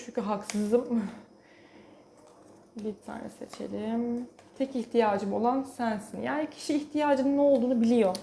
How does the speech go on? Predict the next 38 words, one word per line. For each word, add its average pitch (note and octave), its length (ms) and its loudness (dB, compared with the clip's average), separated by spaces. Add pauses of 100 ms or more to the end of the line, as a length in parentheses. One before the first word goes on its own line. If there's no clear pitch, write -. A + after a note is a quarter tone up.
(280)
Bu A3+ 140 0
durumdan B3+ 260 0
nasıl A#3+ 160 -4
çıkabileceğini A3+ 720 2
biliyor. G3+ 380 2 (640)
Ee, F#3+ 540 -2 (220)
doğal A#3+ 140 10
olarak B3 440 2
da B3 80 -6
hani A#3 180 -2
bir A#3 40 -10
takım A#3+ 260 -4
şeylerin A#3 280 4
de A#3 40 2
farkında A3+ 680 -2
aslında. G3 640 -6 (360)
O B3+ 120 4
yüzden C4+ 340 0
biraz C#4+ 340 -2
daha B3 180 -4
bu A#3+ 80 -10
kişiyi - 280 -12
kendi A#3+ 360 -4
halinde A#3 380 -2
zaten A#3+ 440 -2
bırakabilirsiniz G#3+ 840 -4
ki - 100 -16
zaten G#3+ 380 -4
sanki G#3 320 -8
dişi G#3 200 -8
enerjilerle G3 440 -2
bana A3+ 220 0
böyle G3+ 180 2
yapıyormuş F#3 480 -4
gibi F3+ 160 -8
hissetleri - 460 -10
çıkan F#3 320 -10
kartlarıyla. F3+ 800 -6